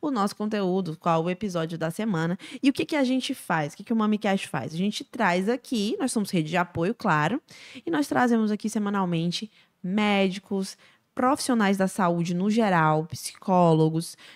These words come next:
é, pessoas profissionais, como eu disse, também da educação, é, e da saúde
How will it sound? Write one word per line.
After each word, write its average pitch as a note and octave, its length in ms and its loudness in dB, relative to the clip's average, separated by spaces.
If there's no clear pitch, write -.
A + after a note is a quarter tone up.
é, D#3 280 0
pessoas G#3+ 680 2
profissionais, F#3 480 0
como F3+ 180 -2
eu F3+ 120 2
disse, G3 440 -2
também F#3+ 320 0
da B3 140 0
educação, F#3 1040 -2
é, D#3+ 520 -2
e A3 200 -4
da C4 100 -2
saúde F3+ 680 -2